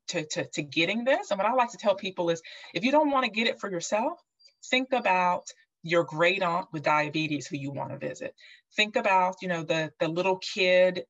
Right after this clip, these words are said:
you know, who may have, have diabetes that you can contract it and, and,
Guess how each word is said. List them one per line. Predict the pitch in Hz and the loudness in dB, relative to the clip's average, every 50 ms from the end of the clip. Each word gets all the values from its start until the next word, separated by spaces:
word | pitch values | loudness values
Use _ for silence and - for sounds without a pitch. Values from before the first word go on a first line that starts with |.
| _ _ | _ _
you | 190 190 | -8 -4
know, | 180 175 170 170 165 | -4 -2 -4 -4 -4
who | 190 190 | -4 -4
may | 170 170 170 170 | 0 2 2 2
have, | 156 165 165 160 160 165 156 - | 2 0 2 2 2 0 -2 -4
have | 160 160 165 151 | -4 -4 -4 -2
diabetes | 147 160 147 147 143 147 147 151 147 139 - - - 143 139 131 - | 0 0 0 0 -2 -2 -4 -4 -4 -4 -6 -10 -12 -12 -14 -10 -8
that | 135 131 - - - - - _ _ - | -6 -6 -6 -8 -12 -18 -20 _ _ -8
you | 160 175 202 196 | -6 -6 -6 -6
can | 185 - - 165 156 | -8 -8 -8 -8 -8
contract | - - 156 147 - - 156 143 139 - _ 151 | -8 -8 -10 -10 -10 -8 -8 -8 -8 -8 _ -6
it | 147 147 - | -6 -4 -4
and, | 143 151 151 143 - | -6 -6 -6 -8 -8
and, | - 156 151 | -8 -8 -8